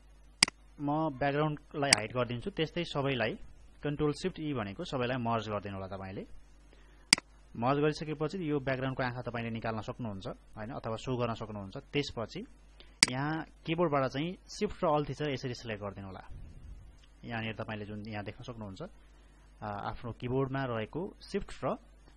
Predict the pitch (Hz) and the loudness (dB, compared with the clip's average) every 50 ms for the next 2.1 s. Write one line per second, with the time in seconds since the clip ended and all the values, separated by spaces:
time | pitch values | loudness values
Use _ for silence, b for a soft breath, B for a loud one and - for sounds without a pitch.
0 | - - - 117 123 117 - - 131 117 123 120 117 120 147 214 190 127 120 113 | -12 0 2 2 2 2 -2 -6 0 2 2 4 4 2 0 -2 -2 -2 -2 -2
1 | - 120 104 101 113 104 - - 131 113 104 - 110 104 101 98 92 95 95 95 | -2 -2 -4 -4 -6 -6 -4 -2 -2 -2 -2 -2 -4 -4 -4 -4 -4 -6 -8 -8
2 | 92 - | -10 -10